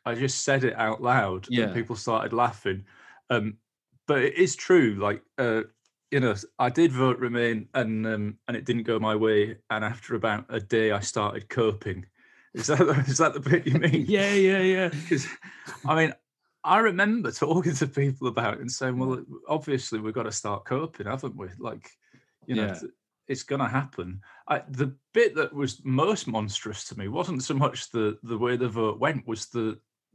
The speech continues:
Speaker 1: the, the constant elite interference and attempt to derail it.
Speaker 2: Yeah.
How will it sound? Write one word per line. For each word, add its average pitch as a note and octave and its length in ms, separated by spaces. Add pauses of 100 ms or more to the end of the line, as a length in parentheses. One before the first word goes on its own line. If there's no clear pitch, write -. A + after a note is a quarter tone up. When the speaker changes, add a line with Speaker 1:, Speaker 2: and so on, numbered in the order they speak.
Speaker 1:
the, B2 220
the A#2 240 (580)
constant D3 760
elite C3 680
interference B2 1080 (120)
and B2 160
attempt A#2 600
to B2 80
derail A2+ 680
it. F#2 160 (260)
Speaker 2:
Yeah. G#2+ 240